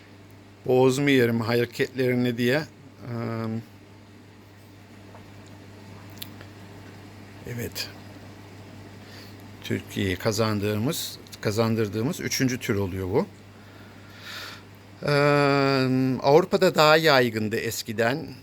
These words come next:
Yani Trifasciata grubunun içinde en yaygın türlerden birisiydi. Kırmızı rengi dolayı-, dolayısıyla. Ama ondan sonra bir ara baya baya ortadan kayboldu. Sadece belli başlı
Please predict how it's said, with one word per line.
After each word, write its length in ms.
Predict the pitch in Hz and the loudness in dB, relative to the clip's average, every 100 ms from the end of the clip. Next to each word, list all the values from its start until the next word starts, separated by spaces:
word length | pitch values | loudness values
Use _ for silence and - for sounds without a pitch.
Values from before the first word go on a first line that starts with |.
| 120 | -10
Yani 360 | 113 113 113 | -8 -6 -8
Trifasciata 840 | 110 - 123 131 123 - 135 127 139 | -8 -8 -4 0 0 2 4 4 2
grubunun 460 | 120 123 117 120 120 | 0 0 2 2 2
içinde 460 | 117 123 120 123 | 0 0 2 2
en 260 | - 131 131 | 2 2 6
yaygın 460 | 131 120 113 107 | 8 8 6 2
türlerden 800 | 104 120 110 110 110 104 110 107 | -4 -4 0 0 0 0 -4 -4
birisiydi. 720 | 113 107 - 120 117 98 110 - - - | -4 -4 -4 -4 -4 -4 -6 -8 -16 -12
Kırmızı 460 | - 107 104 110 107 | -8 -4 -4 -2 0
rengi 380 | 110 101 117 - - 113 | 0 0 -4 -6 -10 2
dolayı-, 600 | 110 104 104 98 92 98 - - | 4 4 2 0 -2 -6 -10 -6
dolayısıyla. 800 | 101 98 101 - 113 107 107 143 | -2 2 0 0 -4 -2 0 0
Ama 460 | - 127 131 135 117 | 0 0 2 2 2
ondan 260 | 135 131 | 2 2
sonra 480 | 131 135 127 135 113 | 2 0 0 0 0
bir 140 | 135 101 | 2 4
ara 260 | 135 123 | 4 2
baya 260 | 135 139 127 | 4 2 4
baya 160 | 131 | 4
ortadan 440 | 110 117 135 127 131 | 4 2 0 0 0
kayboldu. 640 | - 131 139 131 120 113 | 4 6 8 8 6 4
Sadece 680 | 143 131 135 131 127 139 123 | 0 2 4 2 0 -2 0
belli 300 | 131 131 135 | 2 2 4
başlı 400 | 139 131 120 117 | 4 4 2 0